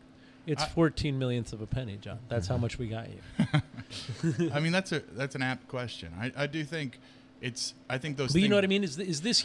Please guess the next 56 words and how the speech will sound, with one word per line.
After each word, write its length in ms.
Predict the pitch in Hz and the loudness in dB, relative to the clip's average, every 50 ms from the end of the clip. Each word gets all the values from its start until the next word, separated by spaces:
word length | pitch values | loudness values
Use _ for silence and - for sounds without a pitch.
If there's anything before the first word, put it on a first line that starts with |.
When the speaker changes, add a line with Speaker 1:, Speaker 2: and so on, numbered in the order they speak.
| 160 | 4
Speaker 2:
I 40 | 151 | 6
Speaker 1:
you, 220 | 185 247 302 339 349 | 8 8 10 8 8
Speaker 2:
think 120 | 349 - | 6 4
it, 20 | |
Speaker 1:
or 120 | 226 202 190 | 4 4 4
is 100 | 175 143 | 4 4
Speaker 2:
no, 80 | 165 | 4
Speaker 1:
this 100 | 170 139 | 4 8
Speaker 2:
I 100 | 185 196 | 8 10
Speaker 1:
all 100 | 202 214 | 10 10
Speaker 2:
think 140 | 208 208 190 | 10 8 8
Speaker 1:
of 40 | 175 | 8
Speaker 2:
it 80 | 170 180 | 8 8
Speaker 1:
us, 140 | 175 - | 8 6
and 100 | 180 170 | 4 2
it's 100 | 160 139 | 2 2
just 180 | - 180 151 - | 2 0 0 2
the 60 | 160 | 2
way 120 | 156 156 151 | 4 4 4
it's 100 | 143 143 | 4 4
manifesting 520 | 151 147 143 131 - 147 131 - 135 120 | 2 2 2 4 2 2 2 2 0 -2
in 100 | 117 113 | -4 -4
you? 100 | - - - - - | -6 -8 -10 -8 -8
Speaker 2:
I 80 | 139 | -8
think 260 | 135 - 175 175 156 165 | -6 -4 -6 -6 -2 0
it, 160 | 156 135 131 - - 98 | -2 -2 -2 -4 -10 -8
those 220 | 120 131 131 131 127 | -4 -2 -2 -2 -2
things 360 | - 139 131 127 120 110 - | -2 0 0 0 0 0 -2
happen 440 | 120 120 127 123 120 - 127 117 110 | -4 -2 -2 -2 -2 0 -2 -2 -2
to 220 | - - 120 110 107 | -2 -4 -4 -4 -4
run 240 | 110 113 110 110 | -4 -2 -2 -2
parallel, 640 | 98 113 110 107 107 107 104 101 98 98 90 - - - - - - - - - - - - - - - - - | -2 -2 -2 -2 -2 -2 -4 -4 -6 -6 -8 -10 -12 -14 -18 -20 -20 -20 -20 -20 -20 -20 -20 -20 -20 -20 -20 -12
correspond. 720 | - - 123 113 104 - - - 104 101 104 101 95 92 85 78 | -6 -2 -2 -2 -2 -2 -4 -4 -4 -4 -4 -4 -6 -6 -6 -4
You 80 | 107 | -2
know, 140 | 113 113 113 | -2 0 0
it's 140 | 110 - - | 0 0 0
just, 240 | - 113 - - - | 0 0 -2 -2 -2
I 60 | 123 135 | 0 2
mean, 160 | 135 123 117 | 2 4 4
I 140 | 110 117 127 | 4 2 2
don't 100 | 131 110 | 2 2
know, 120 | 95 98 | 0 0
if 140 | 107 113 - | -2 -2 0
you 80 | 120 | 2
had 80 | 113 113 | 2 2
a 60 | 110 | 2
brewery 280 | 98 113 113 117 117 110 | 0 0 0 0 0 0
for 200 | - - 110 104 | -2 -2 -2 -2
one 280 | 101 104 120 139 147 | 0 2 2 2 2
year 240 | 123 104 98 101 107 | 2 0 0 0 -2
and 160 | 113 110 104 | 0 0 0
then, 280 | 104 104 101 101 98 98 - - - - - - - - - | 0 0 0 -2 -2 -4 -6 -12 -16 -18 -16 -18 -16 -10 -6
you 100 | 113 98 | -4 -2
know, 140 | 98 98 101 | -2 -2 0
in 120 | 101 98 | -2 -2
twenty 520 | 95 - - - 123 120 117 - 113 98 | -2 -4 -4 -2 -2 -2 -2 -2 -4 -2